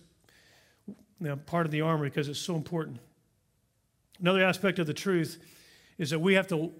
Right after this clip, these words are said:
live our life by walking in subjective truth. What do I mean by that? I'm talking about truth in the inward parts.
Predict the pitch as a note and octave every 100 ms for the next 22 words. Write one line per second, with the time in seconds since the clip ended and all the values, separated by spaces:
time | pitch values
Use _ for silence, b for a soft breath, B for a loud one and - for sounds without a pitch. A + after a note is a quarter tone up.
0 | G3+ F#3+ F3+ E3 D#3+ E3 E3 E3 D#3 C#3+
1 | D#3 E3 E3+ E3 C#3+ - - A#2+ G#2 E3
2 | E3 B2+ - - A2+ - D3 D#3 C#3+ C#3+
3 | B2 A#2+ E3 - _ _ _ b b b
4 | b - D3 F3+ F#3 F3 D#3 - G3 -
5 | E3+ D3+ E3+ F3+ E3+ E3+ E3+ - E3 C#3+
6 | - - - - - -